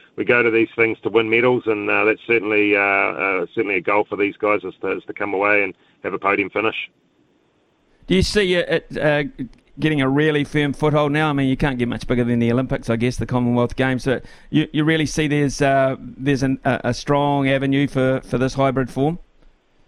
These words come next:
Speaker 1: Oh, hundred percent. I think, um, you know, and I'd encourage people to get out and, um, or turn their T Vs on to watch, you know, these guys in Birmingham. This three X three is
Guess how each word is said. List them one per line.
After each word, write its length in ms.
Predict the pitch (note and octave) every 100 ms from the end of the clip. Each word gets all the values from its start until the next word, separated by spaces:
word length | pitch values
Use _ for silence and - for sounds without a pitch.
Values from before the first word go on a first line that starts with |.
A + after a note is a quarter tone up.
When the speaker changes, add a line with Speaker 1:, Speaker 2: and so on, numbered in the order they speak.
| _ _ _ _ _ _ _ - -
Speaker 1:
Oh, 200 | A#2 G#2+
hundred 260 | F#2+ G#2+ F#2
percent. 340 | F2+ A2 G#2
I 140 | G#2 G#2
think, 320 | A#2 G2+ -
um, 360 | F#2+ F#2 G2 -
you 120 | G#2
know, 160 | G2 G2
and 120 | G2
I'd 160 | G2
encourage 560 | F#2 - G#2+ F#2+ - - -
people 220 | G2+ F#2+
to 100 | F#2+ -
get 120 | G#2+
out 160 | G2 E2+
and, 240 | F2+ F2 - _ _ _ -
um, 260 | F#2 F2+
or 100 | F#2
turn 200 | - A2+
their 80 | G#2
T 160 | A2 G#2
Vs 200 | G2+ F2+
on 180 | G2+ G2
to 80 |
watch, 500 | F#2+ G#2 - - - -
you 80 |
know, 140 | F#2 F#2+
these 160 | F#2+
guys 240 | - G2 F2+
in 100 | F2+
Birmingham. 460 | G2+ G2+ G2 F#2+
This 160 | F#2+ F#2 -
three 200 | A2+ A2
X 120 | G2
three 180 | A2
is 60 | G2+